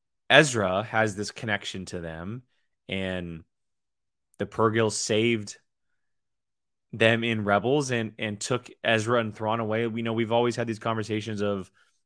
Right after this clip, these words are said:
well, Thrawn and Ezra are off somewhere in wild space, some random planet that we have no idea about living their lives right now.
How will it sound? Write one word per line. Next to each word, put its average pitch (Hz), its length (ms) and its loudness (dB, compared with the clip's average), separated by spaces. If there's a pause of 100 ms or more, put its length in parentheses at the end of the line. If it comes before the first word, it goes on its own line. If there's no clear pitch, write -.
(160)
well, 104 440 0 (320)
Thrawn 117 260 6
and 117 100 0
Ezra 117 340 4
are 110 60 4
off 110 280 6
somewhere 117 720 -2 (440)
in 101 200 -4
wild 123 360 6
space, 135 400 0
some 117 260 -4
random 123 280 0
planet 123 340 -2
that 117 60 -6
we 120 100 0
have 107 120 0
no 117 180 0
idea 123 340 0
about 123 260 2
living 117 240 -2
their 113 120 -2
lives 127 340 2
right 110 160 0
now. 107 400 -6